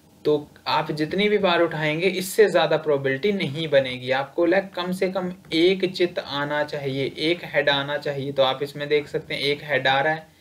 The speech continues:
इसमें भी एक head आ रहा है और इसमें भी एक head आ रहा है, but इसमें कोई भी head नहीं आ रहा है।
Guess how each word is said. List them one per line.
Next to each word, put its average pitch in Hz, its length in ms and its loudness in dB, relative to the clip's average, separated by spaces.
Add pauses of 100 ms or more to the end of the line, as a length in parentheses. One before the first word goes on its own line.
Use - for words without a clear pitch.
(480)
इसमें 180 340 0
भी 190 280 -2
एक 175 240 4
head 156 260 0
आ 156 120 4
रहा 160 140 4
है - 160 -6 (320)
और 143 100 2
इसमें 160 340 0
भी 165 260 0
एक 143 220 0
head 135 260 -2
आ 123 120 2
रहा 113 120 -2
है, 107 120 -4
but 123 180 -2
इसमें 165 440 -4 (380)
कोई 160 220 4
भी 165 160 0 (140)
head 123 240 0 (640)
नहीं 175 420 0
आ 123 160 0
रहा 110 120 0
है। 104 160 -6